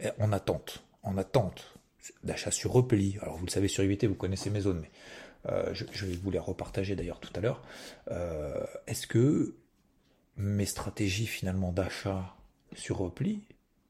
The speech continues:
sont remises en question là tout de suite ? Bah, a priori non. A priori non. Pourquoi est-ce que je mettrais tout à la poubelle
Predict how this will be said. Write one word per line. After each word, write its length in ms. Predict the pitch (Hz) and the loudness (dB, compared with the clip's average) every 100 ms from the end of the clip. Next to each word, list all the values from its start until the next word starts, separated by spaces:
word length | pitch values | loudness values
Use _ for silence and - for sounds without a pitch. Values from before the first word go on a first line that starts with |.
| _ _ _ | _ _ _
sont 240 | - - 104 | -8 -2 2
remises 340 | 107 110 107 | 4 4 4
en 80 | 104 | 0
question 480 | - 87 - 147 160 - _ _ - - | 0 -2 2 2 2 -6 _ _ -20 -8
là 180 | 104 107 | -4 -2
tout 140 | - | -2
de 80 | - | -4
suite ? 340 | - 87 - - _ - - - - - - - - - - - - - - | -4 -4 -6 -20 _ -20 -20 -20 -20 -18 -16 -16 -16 -16 -16 -14 -16 -14 -12
Bah, 60 | 92 | -8
a 40 | |
priori 360 | - 98 95 95 | -2 0 2 6
non. 280 | 117 190 131 - _ - | 8 6 2 -8 _ -18
A 80 | - | -14
priori 440 | - - 98 98 98 | -10 -6 -4 -2 4
non. 320 | 127 190 139 123 | 6 6 4 -2
Pourquoi 480 | - - - 120 120 | -4 -4 2 6 6
est-ce 160 | - | 4
que 100 | - | 0
je 140 | 98 101 | 0 0
mettrais 300 | 104 - - | -2 -2 -8
tout 160 | - 120 | 0 2
à 60 | |
la 100 | 104 | 2
poubelle 540 | 92 - 101 160 165 | -2 -2 2 2 2